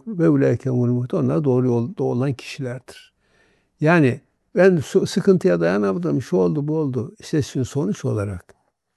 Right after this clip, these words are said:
aslında doğruları bilmeyen kimse yok.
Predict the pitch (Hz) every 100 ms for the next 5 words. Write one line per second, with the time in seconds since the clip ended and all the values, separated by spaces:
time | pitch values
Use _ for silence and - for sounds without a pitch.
0 | _ _ _ 139 - - 160 113 120 147
1 | 143 120 101 123 135 107 98 95 - 107
2 | 90 95 90 95 - - _